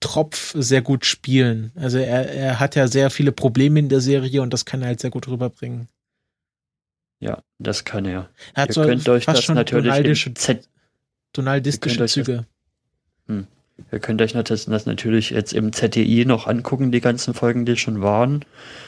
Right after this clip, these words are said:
Speaker 2: Und das kommt dann auch immer samstags schon relativ zeitig ins, im, ja, in der Mediathek mit rein. Und wie spät kommt das eigentlich im Fernsehen?
Speaker 1: Ich glaub, zweiundzwanzig Uhr fünfundvierzig, sowas.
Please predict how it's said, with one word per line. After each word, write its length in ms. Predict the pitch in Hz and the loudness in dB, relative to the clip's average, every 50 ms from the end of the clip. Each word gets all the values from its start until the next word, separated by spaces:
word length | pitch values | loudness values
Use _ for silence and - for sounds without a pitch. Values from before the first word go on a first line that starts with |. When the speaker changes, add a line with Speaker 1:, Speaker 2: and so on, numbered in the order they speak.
| - - - - - - - - _ | -20 -18 -18 -18 -18 -20 -20 -20 _
Speaker 2:
Und 420 | - - - 110 104 104 101 101 - _ - | -6 -2 -2 -2 0 -2 -4 -6 -10 _ -2
das 220 | - 110 - - | -2 -2 -2 -2
kommt 280 | - - 113 113 110 - | -4 -2 -2 0 2 2
dann 140 | 113 107 | 4 4
auch 180 | 107 107 104 - | 4 4 2 2
immer 300 | 117 117 117 113 110 107 | 0 0 2 2 2 2
samstags 640 | 107 - 110 113 113 113 - - 120 117 - - - | 2 4 2 2 2 0 0 0 0 0 0 -2 -4
schon 160 | - 117 104 | -4 -2 -4
relativ 540 | 104 - 110 107 110 107 - - 107 - - | -2 0 2 2 2 2 2 -2 -4 -4 -4
zeitig 480 | - - 110 110 110 - 113 110 - | -2 0 0 2 2 0 -2 0 0
ins, 260 | 117 113 110 104 - - _ | 0 0 0 -2 -6 -10 _
im, 560 | - - 110 110 107 104 104 104 104 104 104 - _ _ _ _ _ | -6 -4 -4 -4 -2 -4 -4 -4 -4 -6 -6 -10 _ _ _ _ _
ja, 220 | - 107 104 104 | -2 0 0 0
in 260 | - - 104 107 107 | 0 0 0 0 2
der 140 | 101 110 107 | 4 4 4
Mediathek 640 | 110 110 113 113 110 104 - - - 123 120 - | 6 4 4 4 4 2 2 2 2 0 2 2
mit 200 | - 110 - 113 | 0 0 0 2
rein. 300 | 107 107 110 117 127 139 | 2 4 4 4 4 4
Und 400 | 131 - 113 113 110 113 110 - - - - - - - - - - - - - - _ - | 2 4 2 2 2 0 -2 -6 -10 -18 -20 -20 -20 -20 -20 -18 -18 -18 -20 -20 -18 _ -4
wie 120 | - 110 | -2 -2
spät 280 | - - - 135 127 - | 0 0 0 0 0 2
kommt 160 | - 127 127 | 2 2 2
das 140 | 127 - - | 0 0 0
eigentlich 500 | - 123 123 120 117 - - 123 120 - | 0 0 0 0 -2 -2 -2 0 0 2
im 280 | - 117 113 113 113 | 2 2 2 0 -2
Fernsehen? 600 | 110 - - 113 110 113 131 135 - 147 151 147 | -4 -2 0 0 2 2 2 0 2 2 2 2
Speaker 1:
Ich 60 | 143 143 | 2 0
glaub, 120 | 143 - | -2 -2
zweiundzwanzig 640 | - - 139 139 147 131 143 139 123 127 123 131 | -2 -2 0 -2 0 0 -2 -2 -2 -4 -4 -4
Uhr 120 | 135 127 113 | -4 -4 -4
fünfundvierzig, 800 | - - 131 127 123 120 113 - - 143 147 - - 180 156 | -4 -4 -2 -2 -2 -2 -4 -4 -4 -4 -4 -4 -4 -6 -4
sowas. 520 | - - 143 147 165 170 - - - - | -4 -4 -2 -2 -4 -4 -4 -6 -8 -8